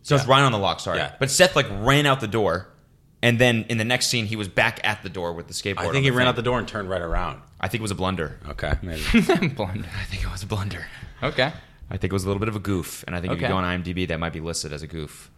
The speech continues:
Speaker 3: I'm probably not gonna be listed as a goof.
Speaker 1: We, another goof that I
Speaker 2: Marissa's
Speaker 1: saw.
Speaker 2: doing nothing. Why does she not go right to the door?
Speaker 3: She's, why would she?
Speaker 2: They're not gonna shove her out the way.
Speaker 3: Why, dude? She's, that's her boifriend.
Speaker 2: Yeah, but she
Speaker 3: Her
Speaker 2: is
Speaker 3: boyfriend just got punched in the face by Ryan Atwood, dude.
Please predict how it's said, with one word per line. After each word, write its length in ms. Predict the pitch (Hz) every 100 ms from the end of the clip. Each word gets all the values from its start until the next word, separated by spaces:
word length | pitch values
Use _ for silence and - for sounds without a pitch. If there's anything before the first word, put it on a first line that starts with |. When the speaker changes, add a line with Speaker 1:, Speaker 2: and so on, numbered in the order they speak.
| -
Speaker 3:
I'm 140 | 117
probably 240 | 117 123 117
not 140 | 101
gonna 100 | 95
be 60 | 90
listed 320 | 87 85 82
as 140 | 87
a 20 | -
goof. 280 | 73 - 127
Speaker 1:
We, 140 | 156
another 240 | 117 123 139
goof 180 | 117
that 80 | 131
I 40 | 156
Speaker 2:
Marissa's 140 | 214
Speaker 1:
saw. 160 | 220 185
Speaker 2:
doing 260 | 170 147 117
nothing. 320 | 143 135 85
Why 140 | 110
does 120 | 151
she 140 | 151 165
not 220 | 147 120
go 280 | 117 117 117 -
right 220 | 104 107 104
to 100 | 98
the 80 |
door? 300 | 76 85 67 -
Speaker 3:
She's, 400 | - - 185 - - - -
why 200 | 123 185
would 240 | 180 233
she? 160 | - 85
Speaker 2:
They're 180 | 117 120
not 140 | 139
gonna 120 | 139
shove 240 | 120 131 120
her 80 |
out 120 | 117 113
the 80 |
way. 320 | 95 123 123 123 - - - -
Speaker 3:
Why, 220 | 151 190 151
dude? 140 | 185 -
She's, 280 | - 180 139 -
that's 200 | 170 170
her 80 | 185
boifriend. 500 | 139 127 170 - 90 - - _ _ _ _ _ -
Speaker 2:
Yeah, 80 |
but 100 | 104
she 540 | - - - - 120 110
Speaker 3:
Her 80 | 175
Speaker 2:
is 40 |
Speaker 3:
boyfriend 320 | 160 226 233 180
just 80 |
got 160 | 170 139
punched 300 | - 160 165
in 40 |
the 80 | 139
face 240 | - 120 123
by 140 | 107
Ryan 380 | 101 98 110 104
Atwood, 360 | 104 117 80 67
dude. 260 | 90 -